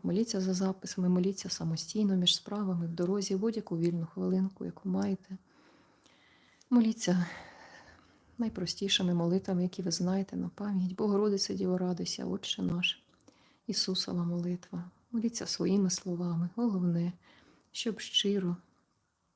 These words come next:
від душі спрямовуйте серця ваші до Матінки нашої Богородиці в проханнях ваших. Вона завжди нас чує, завжди допомагає. Звертайте серця ваші до Господа,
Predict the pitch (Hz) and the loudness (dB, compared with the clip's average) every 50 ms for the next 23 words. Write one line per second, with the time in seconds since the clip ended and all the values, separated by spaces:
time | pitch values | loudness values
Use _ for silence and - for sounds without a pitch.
0 | - - 202 190 185 170 170 165 165 - - - - 202 208 202 190 - - _ | -8 0 2 2 4 4 4 2 2 0 -2 -2 -2 0 0 0 -2 -4 -8 _
1 | _ _ - - - - - 247 247 226 214 202 180 165 170 - - 202 - - | _ _ -20 -20 -18 -2 2 4 6 6 8 6 6 4 2 -2 -2 -2 -2 -2
2 | 208 175 - - - 190 190 185 180 175 - - - 202 190 - _ - - - | -2 -6 -8 -6 -4 -2 0 0 0 0 0 -2 -2 -4 -8 -14 _ -20 -20 -20
3 | - - - - _ _ _ 226 214 208 190 185 185 190 190 - - 180 165 - | -20 -20 -20 -20 _ _ _ 0 2 4 6 6 4 4 0 -2 -4 -6 -4 -4
4 | - 185 180 175 - - 196 190 190 185 175 185 185 180 185 190 185 180 180 - | -2 -2 -2 -2 -4 -6 -6 -4 -2 -2 0 0 2 2 0 0 -2 -4 -4 -6
5 | - - 190 - - _ _ _ _ _ _ _ _ _ - 170 165 - - 196 | -8 -8 -8 -12 -18 _ _ _ _ _ _ _ _ _ -6 -6 -4 -2 -2 0
6 | 208 196 185 180 180 - - 208 185 175 180 - 202 185 - 247 233 226 220 220 | 2 2 2 2 0 -4 -6 -6 -6 -6 -6 -6 -8 -6 0 2 4 4 4 4
7 | 190 180 175 180 175 175 - - 175 175 175 165 - - - - 196 190 185 185 | 4 4 4 2 2 0 -4 -6 -6 -4 -4 -6 -6 -8 -4 0 2 2 2 2
8 | 220 226 220 220 - 175 170 190 180 - - 185 185 185 180 175 185 185 180 180 | 0 -2 -2 0 -2 -2 -2 -4 -6 -4 0 2 2 4 4 2 2 2 2 2
9 | 175 180 175 - _ _ _ - - - - - - - - - - - - - | 2 0 -2 -6 _ _ _ -20 -20 -20 -20 -20 -20 -20 -20 -20 -20 -20 -20 -20
10 | - _ _ _ _ _ _ _ _ 254 240 - 214 190 - - - 175 170 175 | -20 _ _ _ _ _ _ _ _ -6 -4 -2 -2 -4 -4 -2 -2 -2 -2 -2
11 | 180 - - - - - - - 180 170 165 165 - - 170 165 175 175 165 190 | -4 -4 -2 -2 -2 -2 -4 -4 -2 -4 -2 0 0 0 0 -2 -2 0 0 0
12 | 208 214 - - - - - 185 165 175 170 | 2 2 2 0 0 -4 -8 -6 -2 -2 -2